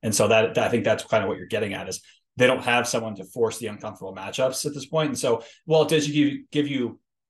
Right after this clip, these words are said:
versatility, switchability on defense, it allows you to kind of be more flexible in that regard. You're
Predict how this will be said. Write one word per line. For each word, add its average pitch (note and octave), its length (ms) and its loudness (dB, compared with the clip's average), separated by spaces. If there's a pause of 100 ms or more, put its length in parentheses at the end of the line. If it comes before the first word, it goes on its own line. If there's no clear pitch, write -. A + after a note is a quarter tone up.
(200)
versatility, C3 640 0
switchability A2 760 -4
on G2+ 60 -12
defense, G#2 560 -12
it G#2 140 -14
allows G#2+ 300 -10
you A2 60 -14
to G2+ 120 -12
kind G#2+ 180 -10
of G2 80 -14
be A2 100 -16
more G2 160 -14
flexible G#2 360 -14
in G2 80 -18
that C3 160 -10
regard. G2 400 -14 (420)
You're A2+ 320 -8